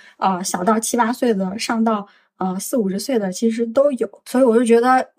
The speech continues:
就是不管你是选择去跳广场舞也好，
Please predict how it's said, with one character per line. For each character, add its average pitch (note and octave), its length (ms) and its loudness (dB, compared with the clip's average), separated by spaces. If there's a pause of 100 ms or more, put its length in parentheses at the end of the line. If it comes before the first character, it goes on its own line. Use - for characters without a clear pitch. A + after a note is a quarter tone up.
就 B3+ 120 -2
是 A#3 280 2
不 C#4+ 200 -6
管 A#3+ 240 2
你 G3 140 0
是 A3 600 0
选 G3 260 -6
择 G3 200 -6
去 B3 140 -6
跳 A3+ 220 0
广 G3+ 180 -2
场 A3 260 -4
舞 F#3 80 -4
也 F3+ 160 -4
好， - 360 -6